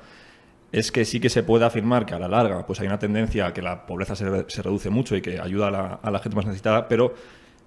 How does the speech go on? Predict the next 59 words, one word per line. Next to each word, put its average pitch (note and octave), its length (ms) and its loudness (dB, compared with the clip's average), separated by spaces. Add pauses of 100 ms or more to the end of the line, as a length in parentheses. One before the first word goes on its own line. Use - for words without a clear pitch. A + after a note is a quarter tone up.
(100)
eh, A2 320 0
eso G#2 240 4
ocurre A#2+ 280 6
en A2+ 80 6
un A2 60 4
periodo A2+ 220 6
de A2+ 80 8
tiempo A#2 360 2 (440)
en A2+ 140 0
el G2+ 140 0
que F#2+ 460 0 (360)
mucha G2+ 320 0
gente A#2 420 2 (120)
no F#2 280 -2
va F2+ 80 -2
a - 20 -6
salir G#2 160 0
de F2 60 -4
la E2+ 80 -6
pobreza. G2+ 400 -2 (640)
O - 20 -12
sea, G2 200 0
no, G#2 160 0
o, F2 260 -2
o, F#2 260 2
o F#2+ 120 2
lo F2 100 2
va G2+ 60 4
a - 20 4
pasar, - 380 0 (120)
no, A2 140 0
o - 200 -10
sea, G#2+ 120 -2
no G#2+ 60 0
que A#2 60 4
no A#2 80 4
salga G#2 160 0
de G2 60 2
la - 20 0
pobreza, F#2+ 240 2
sino F#2+ 180 -2
que F#2 60 0
lo F2+ 100 0
va F2+ 100 0
a - 20 0
pasar G#2 240 -4
mal G#2+ 160 0
porque G#2 220 0
ya A2 140 2
está A2 180 -2
en A2 60 2
la G2+ 40 -2
pobreza B2 460 4
y A2+ 80 0
a G2 40 2
lo F#2+ 60 0
mejor G2+ 220 -2
hay G2+ 80 0
gente A2 440 0